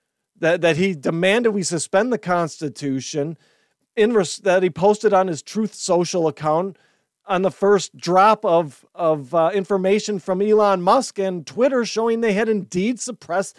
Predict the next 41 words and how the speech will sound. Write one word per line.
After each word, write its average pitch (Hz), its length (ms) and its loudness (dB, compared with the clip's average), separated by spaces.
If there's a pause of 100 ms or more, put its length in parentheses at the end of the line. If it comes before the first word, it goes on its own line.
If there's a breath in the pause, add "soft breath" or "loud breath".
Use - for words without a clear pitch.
(160 soft breath)
damaging 190 480 0
stories 175 600 -2
at 175 200 -6
the 220 80 0
behest 156 460 -4
of 196 100 -4
the 180 80 -4
Biden 151 380 0
campaign 170 480 -10
and 175 100 -10
Democrat 180 480 -4
Party. 240 440 -2 (1400)
That, 226 160 2
the, 226 200 2 (120 soft breath)
that 277 220 4
comes 254 260 2
out 285 160 6
and 247 80 -4
the 196 40 2
first 294 300 2
thing 302 140 -4
he 262 100 0
does 254 260 4
is - 100 0
suspend 311 380 2
the 269 60 0
Constitution 233 720 -2
and 202 80 -2
make 220 180 0
me 247 120 -4
president. 185 560 -4 (800)
That 285 180 4
tells 285 260 2
me 285 100 0
he 262 60 2
has 202 180 4
no 254 340 6
respect 247 460 0
for 202 140 -2
the 185 80 0
Constitution. 156 880 -4